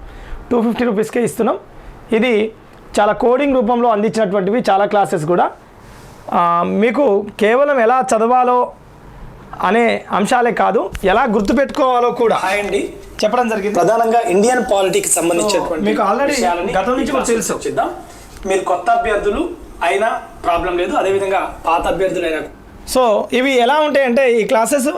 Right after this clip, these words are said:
Speaker 1: everything కోడింగ్ అండి. మీకు ఒకసారి క్లాస్ వింటే డైరెక్ట్గా గుర్తుపెట్టుకోవడానికి,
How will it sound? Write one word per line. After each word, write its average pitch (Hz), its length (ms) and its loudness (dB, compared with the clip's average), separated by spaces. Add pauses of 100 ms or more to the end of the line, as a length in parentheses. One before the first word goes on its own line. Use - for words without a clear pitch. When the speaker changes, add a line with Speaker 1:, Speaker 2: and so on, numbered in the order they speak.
(220)
Speaker 1:
everything 294 420 0
కోడింగ్ 254 340 2
అండి. 165 160 2
మీకు 208 480 2 (400)
ఒకసారి 226 360 0
క్లాస్ 254 360 0
వింటే 277 260 0
డైరెక్ట్గా 226 680 0
గుర్తుపెట్టుకోవడానికి, 220 1080 0